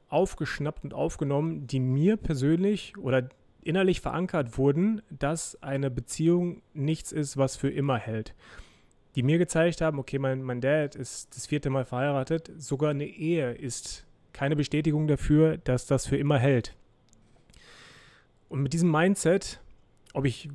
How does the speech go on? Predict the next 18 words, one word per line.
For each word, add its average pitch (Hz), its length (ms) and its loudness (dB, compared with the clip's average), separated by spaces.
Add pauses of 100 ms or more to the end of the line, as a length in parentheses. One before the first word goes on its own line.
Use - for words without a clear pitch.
wollte 170 320 4
oder 143 140 2
nicht, 165 380 0
bin 143 140 0
ich 147 200 -2
in 147 100 -2
jede 165 200 2
Beziehung 160 440 0
reingegangen. 117 720 -6
Jede 160 240 4
Beziehung 165 460 0
habe 143 180 2
ich - 220 -4 (220)
bis - 200 4
zum 175 180 2
Ende 170 280 0
hin 151 260 0
genossen. 165 520 0